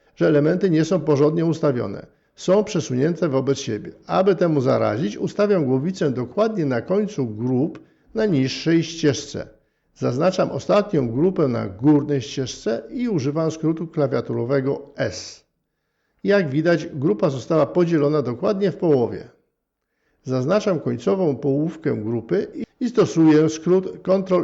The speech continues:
X. W ten sposób wyciąłem nadmiarowy fragment i schowałem go do schowka. Teraz ustawiam głowicę maksymalnie z lewej strony osi czasu i używam skrótu Ctrl V.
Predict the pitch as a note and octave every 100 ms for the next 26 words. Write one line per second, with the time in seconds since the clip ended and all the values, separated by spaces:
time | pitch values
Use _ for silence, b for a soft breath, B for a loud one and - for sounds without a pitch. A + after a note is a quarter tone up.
0 | - C#3 G#2 - - _ _ _ _ _
1 | - G#3+ A3+ - - A#2 - G#3+ E3 B2+
2 | - F#3+ F#3+ D3 C#3+ D#3+ D3 C3+ C3+ C3+
3 | B2 B2+ F#2+ G2 F#3+ B3 - - C4+ -
4 | D#3 B2+ C#3 E3+ C#3+ A#2+ D3 - A#2+ -
5 | - - _ _ _ _ _ G#3 F#3 C3
6 | C3+ - F#3 E3+ B2 C3 D3+ G3 E3 C3+
7 | D#3+ D#3+ - C#3 C#3+ C3+ A#2 C#3 C3+ A#2+
8 | - B2+ B2+ - - D#3+ - G#2+ - -
9 | - A3 A#3+ B B _ G#3 A3 D#3+ C3+
10 | A#2 D3+ E3+ D3 - B2+ B2+ C#3 - A#2
11 | A2+ C3+ C3+ - A2+ G2